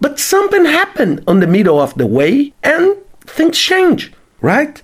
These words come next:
And it's a very traumatic process. So I want just that you acknowledge that. And I want to share with you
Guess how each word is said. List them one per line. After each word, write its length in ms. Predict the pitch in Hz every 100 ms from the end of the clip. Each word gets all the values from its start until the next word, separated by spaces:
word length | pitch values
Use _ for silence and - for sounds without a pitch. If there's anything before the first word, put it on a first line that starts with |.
| -
And 160 | 226 254
it's 180 | 254 254
a 60 |
very 400 | 190 175 285 294
traumatic 720 | 285 269 269 247 294 294 - -
process. 360 | 98 - -
So 340 | - 180 196 - _ -
I 100 | 180
want 500 | 277 302 - - 147
just 320 | 240 - - -
that 200 | 196 196
you 300 | 214 247 339 -
acknowledge 720 | - - 196 240 247 120 -
that. 340 | - - - - - _ _ _ -
And 220 | 254 285
I 80 | 311
want 280 | 311 330
to 60 | 294
share 280 | - 220 196
with 260 | 156 151
you 240 | 170 165